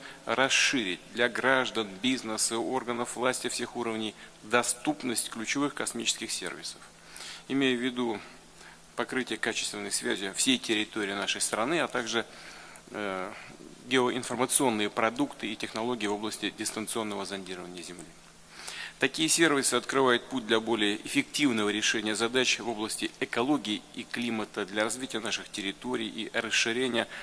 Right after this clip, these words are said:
транспортно-логистических коридоров, в том числе Северного морского пути.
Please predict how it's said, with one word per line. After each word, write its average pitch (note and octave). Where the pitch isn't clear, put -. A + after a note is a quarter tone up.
транспортно-логистических A#2
коридоров, A#2+
в -
том C3
числе G2
Северного G2+
морского F#2
пути. -